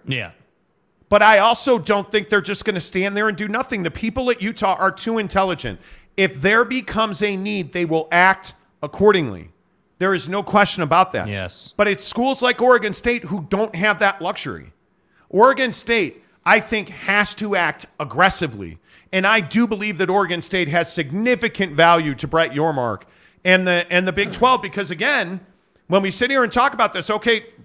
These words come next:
Speaker 2: so let's, let's sketch the map out, right? Oregon and, and Washington go to the Big Ten.
Speaker 1: Okay.
Speaker 2: Okay, so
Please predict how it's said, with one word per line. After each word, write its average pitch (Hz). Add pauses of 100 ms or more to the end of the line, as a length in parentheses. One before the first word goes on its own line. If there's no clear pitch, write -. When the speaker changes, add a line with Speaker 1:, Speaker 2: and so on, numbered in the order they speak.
(120)
Speaker 2:
so 214
let's, 202
let's 208
sketch -
the 214
map 226
out, 107
right? 175 (260)
Oregon 233
and, 196 (140)
and 185
Washington 190
go 190
to 180
the 175
Big 160
Ten. 120 (480)
Speaker 1:
Okay. 127
Speaker 2:
Okay, 196
so 202